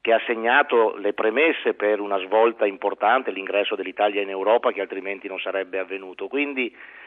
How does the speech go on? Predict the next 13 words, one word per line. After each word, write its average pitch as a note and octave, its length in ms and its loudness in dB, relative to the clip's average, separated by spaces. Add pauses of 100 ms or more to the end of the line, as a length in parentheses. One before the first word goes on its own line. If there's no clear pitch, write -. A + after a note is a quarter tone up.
(160)
partendo F3 540 4
dai C3+ 160 6
problemi C3 500 4
dei B2 220 6
redditi, A#2+ 560 4
del G#2+ 160 2
lavoro A2+ 640 6
e G2+ 280 2 (200)
dell'economia, A2 800 0
diciamo, G#2+ 500 2
legata G#2 420 4
al A2 100 4
lavoro, C#3+ 600 4